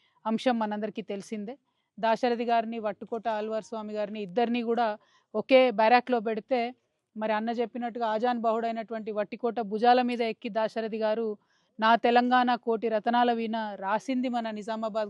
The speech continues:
గడ్డ" అని మనందరం కూడా గర్వంగా అనేక సార్లు చెప్పుకున్నటువంటి సందర్భం. మరి ఆ సీన్ మొత్తం రీక్రియేట్ చేయాలి. ఈ కిలా రామాలయం జైల్లో,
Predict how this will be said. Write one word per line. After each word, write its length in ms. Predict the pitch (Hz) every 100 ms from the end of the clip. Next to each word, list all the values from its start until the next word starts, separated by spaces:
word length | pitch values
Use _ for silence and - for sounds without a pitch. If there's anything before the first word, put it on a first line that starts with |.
| 202
గడ్డ" 140 | 190
అని 340 | 214 214 220 208 _ _ -
మనందరం 400 | 208 220 240 240
కూడా 180 | 233 233 196
గర్వంగా 400 | 208 233 240 233
అనేక 360 | 214 226 233
సార్లు 400 | 226 233 220 226 208 - - - - -
చెప్పుకున్నటువంటి 640 | 226 - 247 233 233 214
సందర్భం. 540 | 208 214 208 220 202 302 - - - - - 233
మరి 140 | 233
ఆ 260 | 226 233 226
సీన్ 400 | - 269 285 294
మొత్తం 420 | 262 - 285 262
రీక్రియేట్ 640 | 240 233 233 254 240 -
చేయాలి. 340 | 233 226 220 262 -
ఈ 280 | 240 233 233
కిలా 360 | - 226 247
రామాలయం 640 | 247 240 233 226 226 226 208
జైల్లో, 540 | 214 220 226 240 262